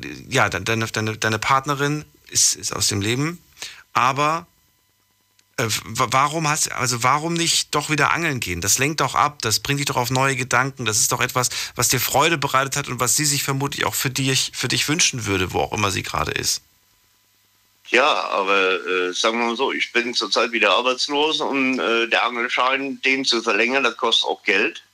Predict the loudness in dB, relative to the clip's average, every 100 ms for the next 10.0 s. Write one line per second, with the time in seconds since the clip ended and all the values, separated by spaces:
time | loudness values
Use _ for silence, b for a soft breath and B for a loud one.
0 | _ _ _ _ -4 0 -2 0 -2 -2
1 | -2 -2 0 -2 -2 -2 0 0 -4 -8
2 | -20 _ _ _ _ _ _ _ _ _
3 | _ _ 0 2 2 0 0 0 2 0
4 | 0 -2 0 0 0 0 0 2 0 0
5 | 0 -2 -2 -2 0 0 0 0 0 -2
6 | -2 0 2 2 0 -2 -4 _ 0 0
7 | -2 -12 -4 -2 -2 -2 -2 -2 -4 2
8 | 4 4 4 2 -2 -4 0 0 0 -6
9 | -2 0 0 -2 -2 0 2 2 0 -4